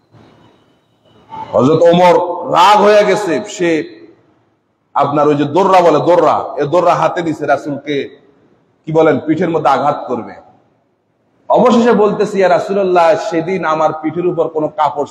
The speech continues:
ছিল না, আপনি এমন জায়গায় আঘাত করছেন, কোনো কাপড় ছিল না, আপনার পিঠের উপর পাঞ্জাবি যদি থাকে, তাহলে আমি আঘাত করবো কেমনে?" সমস্ত মজলিস থমথম করে কাঁপতেছে। হযরত ওমরের জিদ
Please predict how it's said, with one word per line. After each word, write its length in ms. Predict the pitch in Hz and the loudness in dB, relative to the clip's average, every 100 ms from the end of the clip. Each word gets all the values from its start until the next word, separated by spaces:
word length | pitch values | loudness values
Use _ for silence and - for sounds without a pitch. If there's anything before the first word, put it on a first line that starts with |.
| - | -8
ছিল 180 | 139 135 | -6 -4
না, 120 | 131 | -4
আপনি 220 | 127 139 | -4 -6
এমন 300 | 131 143 143 | -6 -4 -2
জায়গায় 240 | 135 127 | 0 0
আঘাত 240 | 117 117 - | 0 -2 -4
করছেন, 300 | 113 - 107 101 | -18 -18 -16 -8
কোনো 140 | 127 | -6
কাপড় 280 | 127 123 110 - | -4 -6 -8 -16
ছিল 180 | 117 | -18
না, 80 | 101 - _ _ | -18 -20 _ _
আপনার 340 | 143 123 143 139 135 | -4 -2 -2 -4 -4
পিঠের 220 | 143 151 | -4 -4
উপর 100 | 143 | -2
পাঞ্জাবি 580 | 147 135 135 131 131 - - 127 | -2 0 0 -2 -4 -8 -14 -14
যদি 140 | 127 | -10
থাকে, 240 | 135 127 127 | -8 -6 -4
তাহলে 200 | 131 127 | -2 -2
আমি 100 | 127 | -2
আঘাত 340 | 117 127 - | -2 -4 -4
করবো 220 | 123 120 | -8 -8
কেমনে?" 340 | 110 107 95 95 _ _ _ _ - - _ _ _ _ _ - - _ _ _ _ _ - | -8 -8 -10 -16 _ _ _ _ -20 -20 _ _ _ _ _ -20 -20 _ _ _ _ _ -8
সমস্ত 440 | - 131 175 - | -2 0 0 0
মজলিস 680 | 175 165 156 120 151 214 - - | 0 2 0 -2 -4 -4 -4 -6
থমথম 400 | 185 180 - 226 | -6 -4 -2 -2
করে 180 | 214 190 | 0 0
কাঁপতেছে। 600 | 185 170 175 170 165 147 - - - _ | 0 -2 -4 -4 -4 -6 -6 -16 -20 _
হযরত 380 | 135 151 175 202 | -4 -2 -2 0
ওমরের 600 | 208 202 202 202 190 170 | 0 0 2 0 0 -4
জিদ 280 | 117 160 208 | -8 -6 -6